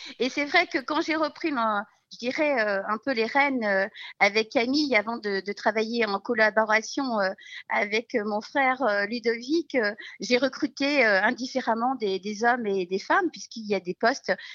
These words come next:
qui sont tout à fait, euh, accessibles, qui demandent pas, euh, beaucoup de pénibilité, mais plutôt, euh, un œil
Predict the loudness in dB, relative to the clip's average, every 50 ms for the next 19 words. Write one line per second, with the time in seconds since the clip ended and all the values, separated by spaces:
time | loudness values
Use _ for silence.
0 | -16 -14 -12 -6 -6 -6 -4 -4 -2 2 2 2 2 0 0 0 2 4 4 4
1 | 4 4 2 0 -2 -10 -4 2 2 2 2 0 -6 -12 -12 -4 -2 -2 -2 -2
2 | -4 -10 -2 0 0 0 2 -2 -2 -2 0 2 4 4 4 4 2 2 0 -2
3 | -4 -8 -14 -20 -12 _ -10 -6 -6 -6 -6 -2 -2 0 0 0 -2 -2 -2 -2
4 | -2 -2 -6 -8 -10 -6 -4 -2 -2 0 -2 -4 -6 -8 -12 -6 -2 0 2 2
5 | 2 2 2 0 -2 -10 -14 -2 0 0 2 4 4 4 2 2 0